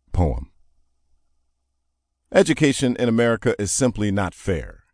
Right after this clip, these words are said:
If you don't believe me, pull out the census and take a long stare. Graduating black males is at an all-time low.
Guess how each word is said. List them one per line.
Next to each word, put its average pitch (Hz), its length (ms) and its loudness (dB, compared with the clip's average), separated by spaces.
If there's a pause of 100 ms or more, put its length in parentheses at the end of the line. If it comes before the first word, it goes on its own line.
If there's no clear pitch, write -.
(300)
If 95 160 -6
you 117 100 4
don't 127 220 4
believe 127 280 0
me, 131 280 2
pull 127 260 2
out 120 140 2
the 98 100 -6
census 110 500 -2 (380)
and 80 100 -8
take 104 160 -2
a 85 60 -6
long 92 380 0
stare. - 500 -4 (720)
Graduating 107 580 0
black 110 220 0
males 104 480 0
is 92 220 -4
at 101 160 -2
an 101 100 0
all-time 101 560 0
low. 98 400 2